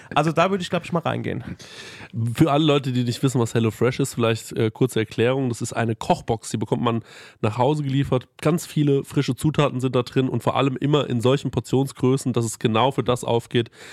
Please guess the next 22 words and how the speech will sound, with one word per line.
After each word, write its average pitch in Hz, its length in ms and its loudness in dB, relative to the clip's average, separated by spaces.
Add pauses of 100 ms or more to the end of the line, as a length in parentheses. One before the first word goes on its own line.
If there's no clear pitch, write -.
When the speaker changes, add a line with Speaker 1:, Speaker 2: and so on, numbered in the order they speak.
(160)
Speaker 2:
für 123 100 0
das 123 180 2
man 127 100 4
es 113 80 0
auch 117 160 -4
braucht. 131 520 2
Da 120 40 -2
sind 113 220 -4
Rezeptkarten 139 640 0
dabei, 123 400 2 (380)
an 113 180 0
denen 120 160 2
kann 123 120 2
man 120 100 2
sich 117 120 -4
sehr, 127 200 4
sehr 127 140 2
einfach 120 280 -2
entlang 113 420 -2 (280)
hangeln 135 360 2
und 117 220 -2
dann 113 280 2